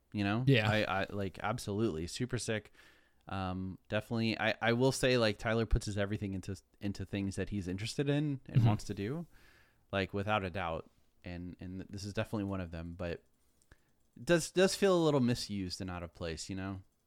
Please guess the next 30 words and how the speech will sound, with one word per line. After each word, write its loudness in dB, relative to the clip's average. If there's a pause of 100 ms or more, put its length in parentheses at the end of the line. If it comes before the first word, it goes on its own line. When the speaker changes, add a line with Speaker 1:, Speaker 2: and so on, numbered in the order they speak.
(520)
Speaker 2:
Yeah. 6 (1500)
Anyways, 8 (200)
cool. 8
Um, 6 (120)
next 6 (160)
up 2 (120)
is 6 (160)
the 6
roundtable, 6 (720)
which 2
last 4
week 4
you 4
guys 6
chose 6
a 8
pretty 2
cool 8
question. 2
You 6
guys 6
chose 10
the 10
fucking 6
sitcom 6
Four 4
Champs 4 (140)
one. 0 (260)
Speaker 1:
<laughs> 0 (260)
Speaker 2:
Or, 6